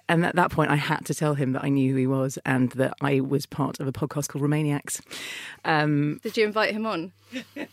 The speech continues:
Speaker 1: you know what? He, it was really funny 'cause there was a flicker in his eye at that point where he, I could see him thinking, "Is this a setup?"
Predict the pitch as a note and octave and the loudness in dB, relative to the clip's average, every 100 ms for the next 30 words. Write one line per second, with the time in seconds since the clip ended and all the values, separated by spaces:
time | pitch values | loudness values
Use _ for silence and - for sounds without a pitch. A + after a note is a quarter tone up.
0 | - - B3+ C#4+ D#4+ A3+ D3 - - A4 | -4 6 6 8 8 6 4 0 4 2
1 | A#3 C#4+ G#4 C4+ C4 - - - A3+ A3 | 6 4 6 4 0 -4 -20 0 2 4
2 | A#3+ G3+ B3 C#4 C4 C4 C4 F3+ F#3+ F#3+ | 4 6 6 8 6 6 6 6 6 6
3 | F3+ - - A#3+ - B3+ G#3+ A3 G#3+ E3+ | 6 0 0 0 4 4 6 4 4 4
4 | C#3 - C3 B2 C#3 D3 F3+ - E3+ F3 | 0 0 -2 0 0 0 -2 -2 -2 0
5 | - G#3 F#3 F3+ F#3 D#3 B2+ A2 C#3 D3+ | 2 4 4 2 0 0 -4 -2 -2 -2
6 | D3 - D#3+ - - - | -2 -4 -4 -4 -8 -10